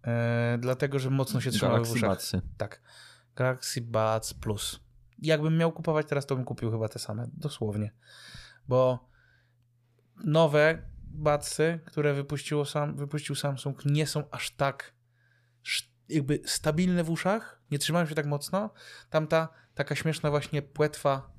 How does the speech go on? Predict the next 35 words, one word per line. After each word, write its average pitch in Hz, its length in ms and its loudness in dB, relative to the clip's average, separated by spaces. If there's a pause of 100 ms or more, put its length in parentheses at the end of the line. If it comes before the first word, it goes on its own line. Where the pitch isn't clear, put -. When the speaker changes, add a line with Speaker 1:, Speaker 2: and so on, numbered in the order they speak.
(300)
Speaker 1:
rekinia 151 500 2 (500)
płetwa, 175 460 -2 (460)
y, 151 440 4
robiła 151 420 4
bardzo 143 260 2
dużo 139 200 0
roboty, 135 480 2 (340)
y, - 40 -10 (1160)
i 151 140 0
nieważne 151 380 4
co 156 160 0
bym, 151 240 -2
jak 139 160 2
mocno 151 340 0
bym 139 100 -4
tą 139 180 -2
głową, 139 460 0
wiecie, 120 320 -4
to 107 120 -6
jest, - 400 -8 (480)
też - 340 -2
nie 127 220 2
ma 123 300 4
przypadków, 127 520 -4
że 123 60 0
w - 40 -2
stu - 220 0
procentach 135 500 -2
to 117 100 -6
się 120 220 -4 (420)
nie 127 280 2
wydarzy. 120 400 0 (840)
Natomiast 143 560 0 (1080)
na - 60 -16
przykład, 135 280 0